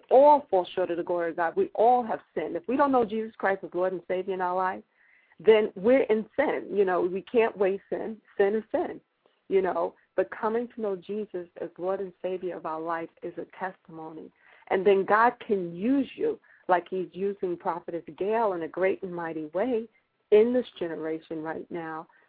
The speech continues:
to, to share her testimony, because she had the humility, you know, she humbled herself unto God,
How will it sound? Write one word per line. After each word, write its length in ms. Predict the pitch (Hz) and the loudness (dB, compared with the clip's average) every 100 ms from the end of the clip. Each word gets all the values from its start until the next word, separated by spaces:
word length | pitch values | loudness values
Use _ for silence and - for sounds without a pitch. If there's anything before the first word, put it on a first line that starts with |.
| _ _ _ - | _ _ _ 2
to, 180 | 196 - _ | 2 2 _
to 80 | - - - | 0 0 -2
share 220 | 269 240 | 4 4
her 240 | 240 269 - | 4 0 2
testimony, 600 | 196 165 - 160 160 - - _ _ | -6 -6 -8 -8 -6 -8 -14 _ _
because 320 | 202 196 208 190 - | -6 -2 -4 -4 -10
she 240 | 247 247 | -6 -6
had 280 | 214 214 180 - | -4 -2 -2 -2
the 180 | 185 170 - _ _ | -6 -6 -6 _ _
humility, 800 | 196 180 190 262 202 - - - - _ _ _ _ _ | -10 -4 2 2 2 0 -10 -10 -18 _ _ _ _ _
you 100 | 190 | -4
know, 240 | 180 165 - - | -2 -2 -8 -10
she 100 | 214 | -12
humbled 440 | - 190 233 240 | -4 -4 0 -2
herself 500 | 180 160 _ - 156 _ _ _ _ _ _ _ _ _ - | -4 -14 _ -14 -14 _ _ _ _ _ _ _ _ _ -8
unto 240 | 165 - | -6 -10
God, 440 | - 165 160 160 | -10 -10 -10 -12